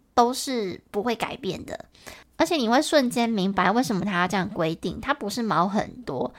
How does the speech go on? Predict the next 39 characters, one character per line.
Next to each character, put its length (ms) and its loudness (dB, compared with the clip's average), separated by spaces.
它 120 2
非 140 4
常 240 0
简 260 0
单， 300 -2
就 120 -2
只 140 -6
是 180 2
为 180 4
了 120 2
符 240 -6
合 180 0
一 120 -4
句 240 -4
一 80 -4
动 260 0
这 120 -6
个 120 -4
规 260 -2
则 180 -10
而 200 -4
已。 200 -10
所 140 4
以 40 10
如 220 2
果 200 6
啊， 320 2
呃， 220 -2
有 120 -4
关 300 2
这 140 4
些 480 2
规 200 6
则， 320 4
如 160 0
果 160 2
你 220 -2
已 20 -4
经 580 -6